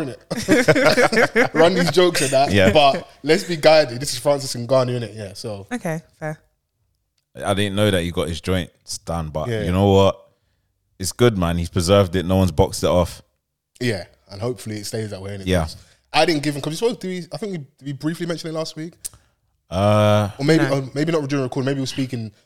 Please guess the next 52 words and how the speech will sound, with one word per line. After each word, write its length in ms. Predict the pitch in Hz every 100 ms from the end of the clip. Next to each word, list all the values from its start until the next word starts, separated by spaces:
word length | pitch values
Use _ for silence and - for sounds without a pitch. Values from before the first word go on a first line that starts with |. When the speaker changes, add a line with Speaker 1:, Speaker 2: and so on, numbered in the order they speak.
| _
Speaker 1:
before 220 | 117 131
Speaker 2:
Yeah, 60 | 110
yeah. 80 | 95
Speaker 1:
or 60 | 123
after. 160 | 117
I 20 |
was 80 | 110
just 120 | 107 113
like, 160 | 101 - _ _ _ _ _
like 220 | 127 135
a 60 | 143
lot 100 | 135
of 80 | 117
people, 180 | 113 107
I 60 |
didn't 140 | 127 123
really 160 | 120
give 260 | 113 131 117
Francis 680 | - 117 117 117 104 - - _ _ _ _ 117
much 220 | 113 -
of 80 | 110
a 40 |
chance 440 | - 131 110 - 110
because, 260 | - 107
you 80 | 101
know, 160 | 98 98 _ _ _
you've 180 | 101 107
never 300 | 117 123 110
boxed 260 | 123 - -
before, 220 | - 110
not 100 | -
professionally 420 | 92 127 - 110
anyway. 320 | 113 98 87 _ _ _
Speaker 2:
Yeah. 240 | 90 90
Speaker 1:
And 120 | 113
you're, 80 | 113
and 100 | 117
you're 120 | 117 107
starting 500 | - 127 113 110 113
with 340 | 110 101 - _ _ _ _ -
arguably 440 | 123 110 107 110
the 80 | 95
best 240 | 117 -
heavyweight 320 | 123 104 104 101
out 240 | 104 98
there. 240 | 98 95 - _ _ -
Like, 140 | 107
what 140 | 135 117
a 40 |
place 240 | 131 117 113
to 60 |
start. 380 | - - 120